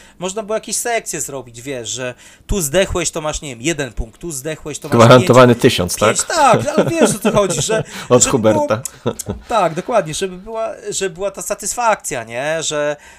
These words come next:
Speaker 1: wiesz,
Speaker 2: No ale to cały czas mówimy wręcz przeciwnie, że właśnie ma nie być tej satysfakcji,
Speaker 1: Ale,
Speaker 2: no, albo
Speaker 1: ale, ale wiesz,
Speaker 2: twórczej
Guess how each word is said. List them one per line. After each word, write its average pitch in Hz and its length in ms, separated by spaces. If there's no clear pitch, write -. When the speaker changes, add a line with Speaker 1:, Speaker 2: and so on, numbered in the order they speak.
Speaker 1:
wiesz, 139 320
Speaker 2:
No 135 120
ale 196 100
to 226 100
cały 220 140
czas 226 200
mówimy 240 280
wręcz 233 180
przeciwnie, 233 380
że 175 60
właśnie 160 260
ma 208 100
nie 247 140
być 202 100
tej 156 120
satysfakcji, 107 680
Speaker 1:
Ale, 240 140
Speaker 2:
no, 127 60
albo 147 140
Speaker 1:
ale, 233 180
ale 208 200
wiesz, 214 80
Speaker 2:
twórczej 190 200